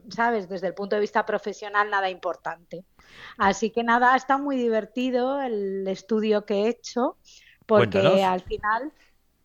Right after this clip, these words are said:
Speaker 1: al final todos tenemos en la cabeza determinadas gafas que han marcado la historia, ¿no?
Speaker 2: Sí.
Speaker 1: De la moda.
Speaker 2: Sí, señor.
Speaker 1: Y, <clears throat> al final, cuando digo historia de la moda, es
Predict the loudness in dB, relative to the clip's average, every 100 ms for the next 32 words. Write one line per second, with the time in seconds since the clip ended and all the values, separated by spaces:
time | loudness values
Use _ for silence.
0 | _ _ -4 0 0 2 0 0 4 4
1 | 4 0 -4 -2 -2 2 2 4 4 4
2 | 2 -2 -4 _ _ _ -2 0 2 0
3 | -2 -2 0 -2 0 -2 0 -6 -2 -2
4 | 0 0 0 -2 0 0 0 -4 _ _
5 | _ -4 -4 -4 -2 0 2 -2 -6 -6
6 | -6 -4 -4 -2 -2 -2 0 0 0 -6
7 | -8 -6 -4 -4 -4 0 0 0 -2 -2
8 | -2 2 4 4 2 0 0 2 2 2
9 | 4 2 2 0 -2 -2 0 2 2 0
10 | 0 -2 -2 0 -2 -4